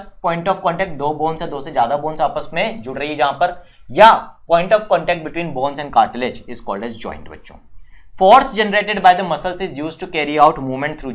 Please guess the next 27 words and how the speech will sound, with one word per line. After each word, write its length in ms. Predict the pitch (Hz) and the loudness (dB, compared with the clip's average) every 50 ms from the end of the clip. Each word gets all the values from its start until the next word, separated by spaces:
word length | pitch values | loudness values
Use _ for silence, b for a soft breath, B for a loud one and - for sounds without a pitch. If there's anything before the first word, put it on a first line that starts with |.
| 110 123 | -4 -4
joints 280 | 123 135 156 151 - | -4 -4 -6 -10 -8
where 160 | 139 135 135 | -6 -6 -6
the 120 | 135 143 127 | -6 -8 -8
joints 380 | 123 131 135 147 165 160 - - | -6 -6 -6 -6 -8 -12 -10 -8
acts 280 | 135 131 131 - 120 | -8 -8 -6 -8 -8
as 60 | 117 143 | -8 -8
a 100 | 143 - | -4 -4
fulcrum। 380 | 143 135 131 135 147 123 98 - b b b b b b - | -4 -4 2 2 2 2 2 -2 b b b b b b -4
तो 60 | 151 | -2
बच्चों 360 | 147 139 - - 220 226 233 - - - - - - - - - - - - - - - | -2 -4 2 4 6 6 6 4 0 -6 -6 -6 -10 -12 -12 -12 -14 -18 -20 -18 -16 -2
जैसे 220 | 123 147 151 190 | -2 0 4 6
अपन 280 | 180 175 190 196 208 202 - - | 6 8 8 6 6 4 -2 -2
elbow 300 | 135 147 143 151 165 180 | 0 0 0 4 4 4
joint 240 | 180 170 170 156 160 | 4 4 0 -2 -2
की 100 | 156 175 | -4 0
बात 240 | 139 123 110 98 - | 2 2 2 2 0
करें 160 | - 92 101 - - - - - - - - - | -8 -10 -10 -12 -18 -20 -20 -20 -20 -20 -16 -4
तो 100 | - 185 | 2 4
यहाँ 120 | 180 180 | 4 4
पर 140 | 185 240 196 | 4 4 4
joint 220 | 185 202 214 226 - | 4 2 2 2 -4
fulcrum 460 | - - 165 139 139 - 175 175 175 175 | 2 4 4 4 4 2 0 0 2 4
का 120 | 202 196 | 2 2
काम 260 | 175 160 147 143 147 147 | 4 6 4 4 4 2
कर 160 | 143 117 - | 0 -2 0
रहा 180 | 101 95 85 | -2 -6 -6
है। 180 | 76 - - | -6 -12 -16